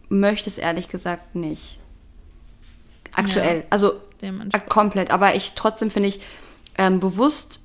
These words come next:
Speaker 1: damit umzugehen und, ähm, vielleicht auch einfach wirklich den Fleischkonsum sehr stark zu reduzieren und, äh, auch die Milchprodukte und sowas halt einfach einzuschränken,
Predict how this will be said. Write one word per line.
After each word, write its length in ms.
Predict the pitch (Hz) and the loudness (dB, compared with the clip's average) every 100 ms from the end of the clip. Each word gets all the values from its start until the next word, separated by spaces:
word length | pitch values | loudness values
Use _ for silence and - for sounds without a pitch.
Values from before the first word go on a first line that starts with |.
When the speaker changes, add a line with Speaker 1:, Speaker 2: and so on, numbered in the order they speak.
| - _ - - - - - | -20 _ -20 -20 -20 -20 -2
Speaker 1:
damit 260 | 220 220 220 | 0 2 2
umzugehen 520 | 226 - 214 208 214 | 0 0 2 0 2
und, 280 | 190 185 - | 0 0 0
ähm, 400 | 190 185 185 185 - - - - - - - | 0 0 -2 -4 -8 -20 -20 -20 -20 -18 -12
vielleicht 260 | - 196 196 | 0 0 2
auch 60 | 196 | 2
einfach 340 | 190 196 202 | 2 0 -2
wirklich 260 | 196 196 196 - - - - | -4 -4 -6 -10 -16 -16 -2
den 140 | 196 190 | 0 2
Fleischkonsum 840 | 208 208 233 - 214 202 196 196 | 4 4 4 2 0 2 2 2
sehr 220 | 202 214 | 4 4
stark 340 | - 202 202 - | 4 2 0 -2
zu 80 | 196 | -2
reduzieren 760 | 190 190 - 254 254 247 247 247 - - - | -2 -4 0 2 4 4 2 0 -12 -14 -2
und, 320 | 208 196 190 | 2 2 0
äh, 260 | - 190 185 | 0 0 0
auch 140 | 180 | 0
die 140 | - 196 | 2 2
Milchprodukte 540 | 233 240 233 220 226 | 2 0 -2 -2 0
und 80 | 208 | -2
sowas 340 | 208 202 208 202 | 0 0 0 2
halt 380 | 196 196 - | 0 0 -2
einfach 280 | 196 190 202 - - | -2 -2 -4 -8 -2
einzuschränken, 1000 | 202 208 208 - 208 202 202 196 196 | 0 0 -2 -2 -2 0 0 0 0